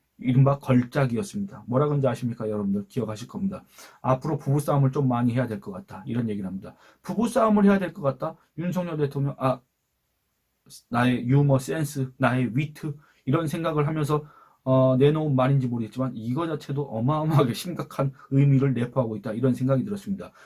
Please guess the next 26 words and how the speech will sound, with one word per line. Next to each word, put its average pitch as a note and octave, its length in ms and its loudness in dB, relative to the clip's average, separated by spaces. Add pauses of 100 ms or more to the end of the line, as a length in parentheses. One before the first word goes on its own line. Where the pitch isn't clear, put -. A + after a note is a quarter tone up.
(140)
부부싸움을 G#3 540 4
좀 G3+ 180 4
많이 F3 220 2
해야 F3 120 0
될 D3+ 140 -2
것 C#3+ 120 -8
같다는 C#3 280 0
마-, B2+ 240 2
말은 B2 300 0
뭔 A2+ 120 -4
말입니까? G#2 460 -4 (340)
김건희 G#3 440 6
씨가 G#3 320 4
앞으로도 F#3+ 380 2
그럴 F3+ 220 0
가능성이 E3+ 600 -2 (720)
크다는 G4 680 0
거를 A3+ 420 4
윤석열 G3+ 500 2
대통령이 F3 520 -2
우리 D3+ 280 -2
국민들 D#3 320 -2
앞에서 C#3 420 -2 (200)
밝힌 F#3+ 320 0
것과 F#3+ 200 -4
같다. - 400 -6